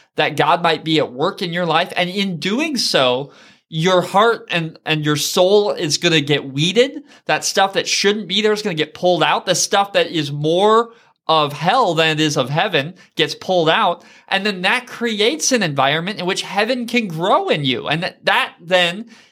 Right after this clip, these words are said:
is the prayer itself opening you to the possibility that this day you might have a foretaste of what is heaven. And that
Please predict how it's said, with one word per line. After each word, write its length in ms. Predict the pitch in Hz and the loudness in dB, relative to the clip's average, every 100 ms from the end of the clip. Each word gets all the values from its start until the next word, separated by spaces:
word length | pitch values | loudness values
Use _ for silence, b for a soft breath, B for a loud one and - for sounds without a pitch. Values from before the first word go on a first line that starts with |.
| _ | _
is 520 | 202 196 185 - - _ | 0 2 2 -2 -6 _
the 260 | - 165 | -2 -2
prayer 420 | 143 - 196 233 | -2 0 4 4
itself 580 | 233 - - 208 240 143 - | 4 0 0 2 2 0 -2
opening 540 | 185 208 196 202 190 | -2 -4 -4 -4 -2
you 280 | 180 165 151 | 0 0 0
to 340 | - 202 208 | -4 -2 -2
the 100 | 170 | -2
possibility 720 | 147 151 151 160 147 139 139 | -2 0 2 0 0 2 2
that 260 | 139 127 135 | 0 -2 0
this 260 | 151 208 - | 0 0 0
day 440 | 143 117 80 - b b b | -2 -2 -6 -10 b b b
you 160 | 175 180 | -4 0
might 260 | 175 165 | 0 0
have 140 | 156 143 | 0 0
a 80 | 139 | 0
foretaste 840 | - 151 180 175 - 131 131 - | 2 4 4 2 -2 -2 -2 -4
of 140 | 139 | -4
what 180 | 127 120 | -2 -4
is 160 | 120 120 | -4 -10
heaven. 260 | 135 - | -12 -10
And 160 | 156 151 | -8 -2
that 300 | 156 220 - | 0 0 -4